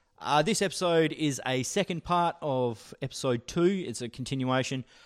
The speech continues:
Uh, obviously, that recording carried on a bit long, so we chopped it up to make it a bit more digestible. That obviously brings about some timeline stuff that may not make sense, uh, if you were to listen to these independently. So our apologies,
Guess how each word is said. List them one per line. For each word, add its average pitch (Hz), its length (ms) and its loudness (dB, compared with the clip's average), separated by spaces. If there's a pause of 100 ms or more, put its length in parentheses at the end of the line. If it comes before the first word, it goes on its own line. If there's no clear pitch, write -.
(160)
Uh, 117 220 0
obviously, 120 320 0
that 113 220 2 (580)
recording 135 560 4
carried 127 240 0
on 127 100 -4
a 127 60 -6
bit 123 100 -6
long, 165 220 -6
so - 120 -10
we - 60 -6
chopped - 300 -6
it 110 80 0
up 147 160 0
to 120 100 -4
make 113 220 -4
it 110 60 -4
a 107 40 -6
bit 123 140 -6
more 127 180 -4
digestible. 160 640 -2 (640)
That 143 320 2
obviously 120 640 0
brings 113 240 -4
about 104 340 0
some 104 840 -2
timeline 151 420 -4
stuff 156 280 -2
that - 160 -8
may 110 280 -4
not 107 220 -6
make 110 240 -6
sense, - 460 -8 (340)
uh, 95 180 -4
if 107 140 -10
you 104 120 -6
were 101 60 -4
to 95 220 -8
listen 104 280 -8
to 101 100 -10
these 92 400 -4
independently. 92 680 -8 (600)
So 120 260 4
our 131 180 2
apologies, 147 680 0